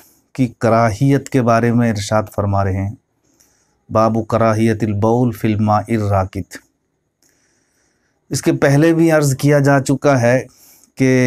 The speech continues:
हदीस शरीफ में जो हज़रत अबू हुरैरा रदियल्लाहु ताला अन्हु से मरवी है कि नबी सल्लल्लाहु अलैहि वसल्लम ने इरशाद फरमाया कि "ला यबुलन्ना अहदुकुम फिल माइद दाइम",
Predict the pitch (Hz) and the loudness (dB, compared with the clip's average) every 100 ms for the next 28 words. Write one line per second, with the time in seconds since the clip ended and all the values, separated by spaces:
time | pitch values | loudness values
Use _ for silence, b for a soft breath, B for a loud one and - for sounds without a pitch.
0 | 117 - B B - 117 139 - 139 139 | -2 -6 B B -6 -2 -2 0 0 0
1 | 127 139 135 131 123 120 127 127 - _ | 2 0 2 0 0 0 0 -4 -16 _
2 | _ _ _ _ _ - 120 127 117 120 | _ _ _ _ _ -4 0 2 2 2
3 | 127 127 131 127 123 127 120 123 120 120 | 2 2 2 2 2 0 2 2 2 0
4 | 120 113 117 117 113 117 113 120 113 110 | 0 2 2 2 0 -2 -2 -2 -2 -2
5 | 110 131 104 104 - _ _ _ b b | 0 0 0 -4 -8 _ _ _ b b
6 | b _ _ 117 113 113 110 120 113 113 | b _ _ -2 0 0 0 0 0 0
7 | 110 113 107 110 107 113 110 104 101 107 | 0 0 0 -2 -2 0 0 -2 -4 -4
8 | 107 113 113 107 107 _ - 110 - 113 | 0 0 0 -2 -8 _ -16 -12 -2 -2
9 | 107 - 104 110 120 123 120 107 113 113 | -2 -4 -2 0 2 0 -2 -2 0 2
10 | 113 110 117 117 131 139 135 131 123 135 | 0 -2 -2 0 2 2 2 0 -2 -2
11 | 131 135 139 135 131 120 117 127 127 131 | -2 -2 0 0 0 -2 0 0 0 -2
12 | 113 110 135 131 120 | -4 -2 -2 0 -2